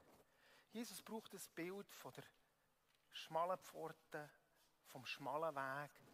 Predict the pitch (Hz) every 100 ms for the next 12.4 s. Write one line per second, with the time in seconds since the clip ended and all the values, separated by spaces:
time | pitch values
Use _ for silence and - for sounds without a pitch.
0 | - - 131 131 - 135 131 147 - -
1 | - 127 127 143 - 117 - 104 107 -
2 | 117 104 - - - _ - - 190 208
3 | 185 151 123 127 143 170 170 - 143 -
4 | - - - - - - _ _ - 165
5 | 147 143 147 - 127 123 180 180 - 175
6 | 160 170 165 202 147 - 135 - 127 -
7 | - - 156 160 117 - - - - -
8 | 135 127 123 127 - - 127 131 147 165
9 | - _ 135 - 143 131 151 - - -
10 | - - - 139 123 147 170 185 175 135
11 | - - - - - - - _ _ _
12 | - 139 131 127